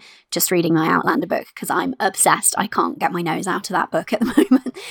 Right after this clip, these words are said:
So anyway, why am I sharing all this with you? Why is it relevant? Like, that's why we're here. Because the thing is that I, first of all, is I could have so easily just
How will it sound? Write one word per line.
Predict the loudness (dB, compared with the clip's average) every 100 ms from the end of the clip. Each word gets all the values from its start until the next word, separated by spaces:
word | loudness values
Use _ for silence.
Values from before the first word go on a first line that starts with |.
| -12
So | -2 4
anyway, | 4 6 4 4 0
why | 0 4
am | 4
I | 4
sharing | 2 0 0
all | -4
this | -6 -6
with | -8 -8
you? | -6 -4 -4 -6 -12 -20 _
Why | -2 2 4
is | 6 6
it | 2 2
relevant? | 2 2 0 0 0 2 0 -2 -6 -6
Like, | -2 0 0
that's | 0 0 0
why | -4 -2
we're | -4
here. | -6 -8 _ _ _ _ -4
Because | -2 2 2 0 -6 -16 -20 -4
the | 0
thing | 2 4
is | 4
that | 2
I, | 0 -4 2
first | 2 4
of | -2
all, | -4 -6 -8 -20 _
is | -6 -4
I | -6
could | 0 0 0
have | 0 0 2
so | 2 2 2
easily | 0 -2 0 0 0 -2
just | 0 0 0